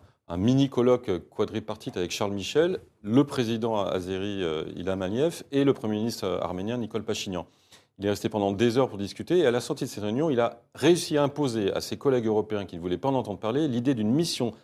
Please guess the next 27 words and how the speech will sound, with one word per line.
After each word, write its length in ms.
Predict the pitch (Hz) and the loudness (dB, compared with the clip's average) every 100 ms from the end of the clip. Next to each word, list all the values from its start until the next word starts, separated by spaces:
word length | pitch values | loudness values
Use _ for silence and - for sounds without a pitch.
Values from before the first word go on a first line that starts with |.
| _ - | _ -10
civile 480 | - 165 143 113 - | -4 0 2 0 2
européenne 460 | 110 107 139 185 | 2 4 2 0
qui 160 | - 131 | -2 -2
viendrait 440 | 143 139 127 123 - _ _ _ _ | 0 2 2 0 -4 _ _ _ _
en 160 | 135 | 4
Arménie, 400 | 135 120 120 160 | 4 4 2 2
le 100 | 202 | 2
long 120 | 135 127 | 2 2
de 40 | |
la 60 | 117 | 0
frontière, 440 | - 107 185 220 | -2 -2 0 0
pour 260 | 147 156 147 _ _ - | 0 0 -2 _ _ -6
étudier, 560 | 120 - 113 113 165 | -4 -2 -2 4 4
justement, 500 | 170 113 113 131 156 | 4 -4 -2 0 2
observer, 600 | 139 - - 107 104 156 214 - _ _ _ 107 | 0 0 2 2 2 0 0 -12 _ _ _ -2
euh, 380 | 101 101 98 | 2 2 2
la 160 | 95 113 | 4 2
situation, 920 | - 107 107 98 - 131 151 185 156 | 2 -2 2 2 2 0 2 2 4
relever 300 | 104 104 110 | 4 2 2
s'il 180 | 120 - | 0 0
y 20 | |
a 40 | 98 | 0
des 140 | 92 | 0
cessez-le-feu 560 | 90 95 - 90 - 107 | -4 -6 -4 -4 -4 -6
qui 140 | 107 | -4
sont, 340 | - 98 98 87 | -6 -6 -4 -2
euh, 200 | 82 | -2